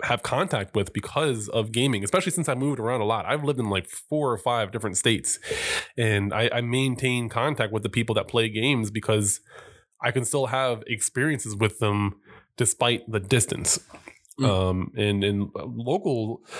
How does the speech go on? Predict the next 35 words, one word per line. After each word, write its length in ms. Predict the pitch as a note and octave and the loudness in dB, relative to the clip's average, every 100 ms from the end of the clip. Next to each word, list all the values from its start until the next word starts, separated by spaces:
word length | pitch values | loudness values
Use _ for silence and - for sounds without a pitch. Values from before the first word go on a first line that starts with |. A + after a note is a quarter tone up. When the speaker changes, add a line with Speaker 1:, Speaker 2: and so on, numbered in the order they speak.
| - - - | -6 -6 -6
Speaker 1:
the 120 | - C3+ | -2 0
first 200 | E3+ E3+ | 2 0
time 100 | E3 | 0
I 40 | |
started 240 | D3+ D3 | 0 0
doing, 160 | C#3 C#3+ | 0 0
like, 160 | A#2 A2 | 0 0
a 60 | |
local 360 | G#2 A2 C3 E3+ | 0 0 0 0
event, 380 | F3 F#3+ B2 A2+ | 0 -2 -2 0
that 160 | C3 | 2
was 160 | D#3+ A2 | 2 0
a 80 | G2+ | 0
game 340 | A2 A2 G#2+ | 2 2 0
changer 300 | G2 G#2+ G#2 | 0 0 0
for 160 | G#2 A2 | 0 0
me 140 | G2+ | 0
too. 260 | - D#3+ A#2+ | 0 0 2
I 40 | |
didn't 180 | C#3 B2+ | 0 0
know 100 | A#2+ | 0
those 240 | A#2+ A#2+ | 0 -2
type 240 | - - A2+ | -2 0 0
of 100 | - | 2
things 240 | A#2+ A2+ | 2 4
even 200 | A2+ G#2+ | 4 2
existed 420 | G2 F#2+ D3 - | 2 2 2 2
until 240 | A2 G2+ G#2 | -2 0 0
I 60 | |
went 200 | G2+ G#2+ | 2 0
to, 100 | G#2 | 0
like, 160 | G2+ G2 | 0 0
a 100 | G2+ | 0
fighting 300 | - A2 A2 | 2 2 2
game, 340 | G#2 G2+ G2+ | 2 2 0